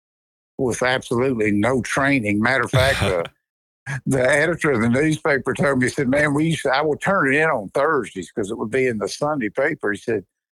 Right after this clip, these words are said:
Speaker 1: he said, "We'd all gather around. They'd go get a six pack just to read my column," you know, 'cause
Speaker 2: <laughs>
Speaker 1: 'cause I, I would spell like, I spelled barbed wire, B O B W I R E, you know,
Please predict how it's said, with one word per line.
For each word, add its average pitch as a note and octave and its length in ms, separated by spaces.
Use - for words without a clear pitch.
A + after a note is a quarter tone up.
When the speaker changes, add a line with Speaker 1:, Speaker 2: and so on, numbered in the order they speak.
Speaker 1:
he D3 80
said, B2+ 220
"We'd E3 180
all C3+ 200
gather C3 360
around. C3+ 360
They'd C#3 180
go C#3 140
get B2 140
a G#2+ 60
six - 320
pack B2 380
just B2+ 220
to B2 60
read A#2+ 400
my A2+ 180
column," - 720
you C3+ 80
know, B2+ 200
'cause B2+ 420
Speaker 2:
<laughs> - 220
Speaker 1:
'cause F3+ 140
I, D#3+ 320
I E3+ 60
would E3 180
spell E3 420
like, C#3 260
I C#3 160
spelled C3 460
barbed C#3 400
wire, B2 440
B C3+ 320
O B2 160
B C3 320
W B2 340
I B2 60
R A2+ 440
E, C#3+ 40
you - 60
know, A#2 520